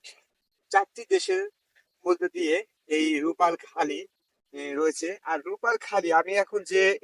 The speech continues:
স্থানে দাঁড়িয়ে রয়েছি, এটি হচ্ছে রূপ আল খালির একটি অংশ। এই রূপ আল খালি, খালি উষ্ণ, অর্থাৎ উষ্ণ মরুভূমি, যেটি, যেখানে, এ, গরমের সময় আটান্ন ডিগ্রি সেলসিয়াস,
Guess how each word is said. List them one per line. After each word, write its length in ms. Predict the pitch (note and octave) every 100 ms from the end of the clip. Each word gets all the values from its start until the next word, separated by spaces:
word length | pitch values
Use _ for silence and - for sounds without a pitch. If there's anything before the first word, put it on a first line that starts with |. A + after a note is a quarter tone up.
| F3
স্থানে 340 | - F#3+ G3
দাঁড়িয়ে 260 | E3 D#3+ E3+
রয়েছি, 280 | E3 D3+ G3+
এটি 320 | G3 F3+ G3+
হচ্ছে 320 | F#3+ G3 G3
রূপ 240 | D#3+ D#3+ E3+
আল 140 | E3
খালির 420 | - - D3+ D#3+ - - _ _
একটি 480 | D#3+ - D#3 E3 E3 _
অংশ। 360 | - E3 E3+ F3+ F#3+ - _ _ _ _ _
এই 140 | E3 F3
রূপ 200 | G3 A3
আল 140 | A3
খালি, 520 | - A3 G#3+ G#3+ G3+ G#3
খালি 440 | - F#3+ F3 F3+ _
উষ্ণ, 340 | A4+ - - A3 B3 C#4 _ _ _ _ _ _ _ _
অর্থাৎ 320 | E3 F3 F3+ _ -
উষ্ণ 320 | G3+ - A3
মরুভূমি, 580 | G3 F3 E3 D3+ E3 G#3 _ _
যেটি, 460 | E3 F3+ - F3 F3
যেখানে, 520 | D#3+ E3 - F3+ F3 G#3+ _ _ _ _ E3
এ, 300 | D#3+ D#3+ D#3+ D#3
গরমের 360 | F3 G3 G#3+
সময় 400 | G#3 F#3 E3+ F#3 F#3+ _ _ _ _ _ _ - - -
আটান্ন 540 | - F#3+ A3+ G#3+ G#3+ A3 A#3 B3+ A3+ -
ডিগ্রি 340 | F3+ F#3 G3+
সেলসিয়াস, 840 | G#3 - G#3 F#3+ F#3+ F#3 E3+ A3